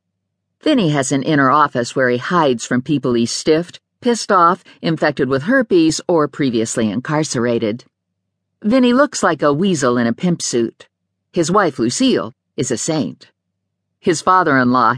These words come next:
Harry the Hammer, owns the agency and didn't get his nickname because he was a carpenter. Connie Rizzoli, the office manager and guard dog, was at her desk when I walked in. "How'd it go last night?"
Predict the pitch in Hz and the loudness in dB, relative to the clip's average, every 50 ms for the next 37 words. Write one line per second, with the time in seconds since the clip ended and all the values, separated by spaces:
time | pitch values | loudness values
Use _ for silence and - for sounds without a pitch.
0 | 131 - - 165 156 139 120 120 123 131 170 202 196 175 143 120 120 131 - - | -4 -4 -2 0 2 2 0 0 -2 -2 -2 0 0 0 0 0 0 -2 0 0
1 | 269 269 196 147 - 131 120 120 113 117 110 123 120 120 - - - 127 117 113 | 0 0 0 0 0 0 0 0 0 0 0 -2 -4 -4 -4 -4 -2 -2 -2 -2
2 | - _ _ _ _ _ _ - 220 208 196 196 190 190 190 185 269 294 277 262 | -6 _ _ _ _ _ _ -2 0 0 2 2 2 0 0 0 0 0 2 0
3 | 247 247 226 208 196 175 - 185 180 175 175 - - 143 123 120 110 101 127 120 | 2 0 0 0 0 0 0 -2 -2 -2 -4 -4 -4 -2 0 0 0 -2 -2 -4
4 | - 135 120 127 131 117 120 113 - 120 - - 139 143 131 131 127 107 101 107 | -4 -4 -4 -2 -2 -2 -2 -4 -4 -6 -6 -4 -4 -4 -4 -4 -4 -4 -2 -2
5 | 92 80 123 135 - _ _ _ _ _ _ _ _ _ _ _ _ _ _ _ | -2 -2 -4 -6 -10 _ _ _ _ _ _ _ _ _ _ _ _ _ _ _
6 | _ _ _ _ _ _ - 175 160 151 143 131 131 131 131 180 190 185 151 120 | _ _ _ _ _ _ -2 0 0 0 0 0 -2 0 2 2 2 2 2 2
7 | 120 120 139 147 151 127 117 120 127 131 127 123 - - 139 131 127 127 123 117 | 2 0 0 0 0 0 0 0 0 -2 -4 -6 -4 -2 0 2 2 0 0 0
8 | 135 117 113 117 120 113 151 165 190 190 160 131 127 127 120 117 120 131 139 170 | -2 -2 0 0 0 0 0 2 2 2 0 0 -2 0 0 0 0 0 0 -2
9 | 165 156 185 185 185 190 185 180 262 262 254 220 - - - 123 117 113 113 113 | 0 2 2 2 2 2 0 0 0 0 0 -2 -6 -8 -6 -4 -2 -2 -2 -2
10 | 113 120 117 117 - _ - 123 113 113 113 117 131 - _ _ _ _ _ _ | 0 0 -2 -2 -4 _ -4 -2 0 0 -2 -4 -4 -8 _ _ _ _ _ _
11 | _ _ _ _ _ _ _ _ _ _ _ _ - 269 269 285 359 285 - 311 | _ _ _ _ _ _ _ _ _ _ _ _ -2 0 0 2 2 2 2 2
12 | 330 427 403 415 294 220 190 - - 214 190 180 170 151 143 - | 2 2 2 2 2 2 0 -2 -2 -2 0 0 0 0 -2 -4